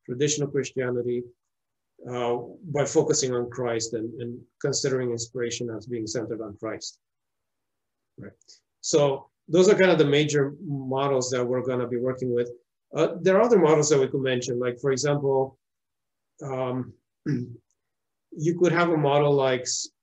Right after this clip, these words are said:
kind of like the Pentecostal model, where the individual is being inspired directly by the Spirit.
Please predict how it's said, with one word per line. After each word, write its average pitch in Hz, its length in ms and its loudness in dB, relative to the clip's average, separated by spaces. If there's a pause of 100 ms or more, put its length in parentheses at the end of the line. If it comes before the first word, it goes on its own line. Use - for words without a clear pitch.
kind 180 160 4
of 180 60 4
like 147 140 2
the 151 80 2
Pentecostal 139 680 0
model, 135 340 0
where 127 460 -2 (340)
the 143 140 4
individual 147 600 2
is 131 200 0
being 143 240 0
inspired 131 460 0
directly 123 420 0
by 117 160 -4
the 113 100 -6
Spirit. 113 460 -4